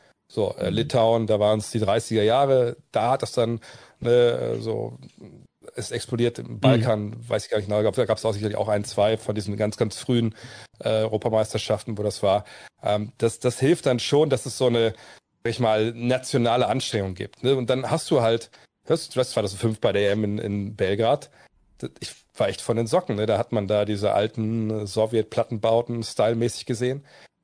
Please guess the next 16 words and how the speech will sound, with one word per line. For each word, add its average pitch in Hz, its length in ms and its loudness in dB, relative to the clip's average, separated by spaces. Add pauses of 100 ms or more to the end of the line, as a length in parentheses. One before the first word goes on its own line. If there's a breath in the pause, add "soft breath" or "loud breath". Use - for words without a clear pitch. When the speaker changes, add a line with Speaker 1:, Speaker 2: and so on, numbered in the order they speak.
Speaker 1:
Aber 131 340 2
in 127 100 2
jedem 127 680 -2
von 135 280 -2
diesen, 120 400 -6 (160)
ne, 123 260 -2 (360)
Höfen 143 480 0 (420)
stand 117 320 -2
halt 120 280 2 (440)
ein 127 140 -10
Court. - 440 0
Speaker 3:
Mhm. 117 100 4
Speaker 1:
Die 113 140 2
waren 135 200 2
nicht - 320 -4
geil, 160 440 2